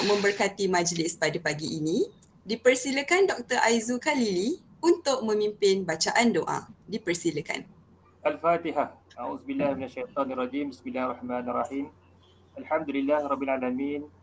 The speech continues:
Speaker 2: Arrahmanirrahim. Maliki yaumiddin. Iyyaka na'budu wa iyyaka nasta'in. Ihdinas siratal mustaqim.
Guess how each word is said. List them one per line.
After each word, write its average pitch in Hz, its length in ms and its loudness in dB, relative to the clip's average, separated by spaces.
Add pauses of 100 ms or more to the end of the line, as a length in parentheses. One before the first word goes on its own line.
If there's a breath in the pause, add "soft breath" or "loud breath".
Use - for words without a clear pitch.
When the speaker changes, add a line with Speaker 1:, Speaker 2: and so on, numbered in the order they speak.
Speaker 2:
Arrahmanirrahim. 131 1000 -4
Maliki 127 460 -4
yaumiddin. 131 560 -2 (500)
Iyyaka 160 320 2
na'budu 143 400 2
wa 139 80 -2
iyyaka 139 320 0
nasta'in. 131 680 -4
Ihdinas 131 260 -10
siratal 139 560 6
mustaqim. 135 560 -6